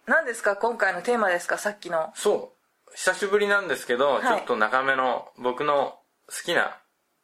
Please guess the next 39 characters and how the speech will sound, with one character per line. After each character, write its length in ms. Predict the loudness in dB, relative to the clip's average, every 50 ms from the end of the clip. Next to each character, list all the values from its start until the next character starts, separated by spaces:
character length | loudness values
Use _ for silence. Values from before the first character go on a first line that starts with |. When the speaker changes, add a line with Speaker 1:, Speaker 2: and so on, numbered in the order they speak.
| _ _ _
Speaker 2:
フ 140 | -10 0 2
ラ 200 | 2 4 2 2
ン 60 | -2
ス 80 | -4 -4
革 260 | -4 -2 -2 0 0
命 200 | 0 0 0 0
時 100 | -2 0
代 160 | 0 0 0
の 120 | 0 -2
お 20 | -2
話 420 | -2 0 -2 -2 -4 -4 -4 -4
を 100 | -4 -4 -6
Speaker 1:
は 200 | -2 0 2 2
い。 40 | 2 0
Speaker 2:
さ 120 | -4 -4
せ 100 | -4 -6
て 80 | -6 -6
い 80 | -4
た 80 | -4 -4
だ 140 | -4 -4 -2
こ 160 | -2 -2 -2
う 40 | -4
か 140 | -6 -6
な 160 | -2 -2 -2 -2 -4
と。 80 | -10 -18 -20 -14 -4
Speaker 1:
楽 160 | -2 0 0 0
し 100 | -2 -6
み 100 | -6 -4
で 160 | -4 -4 -4
す。 140 | -4 -6 -8
Speaker 2:
う 60 | -8
ん。 120 | -8 -10 -12 _ -20 _ _ _ _ _ _ -4
え 40 | -2
ー 180 | -2 -2 -2
っ 40 | -4
と 160 | -8 -8 -4
で 80 | -2 -4
す 160 | -4 -4 -6
ね、 240 | -6 -6 -8 -8